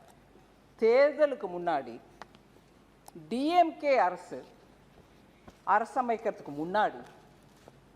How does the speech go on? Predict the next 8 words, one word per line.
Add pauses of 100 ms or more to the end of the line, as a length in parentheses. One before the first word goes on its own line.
அவங்களுடைய
தேர்தல் (420)
மேனிஃபெஸ்டோல (1400)
அஞ்சு
ரூபா
பெட்ரோல்ல
நாங்க
குறைப்போம்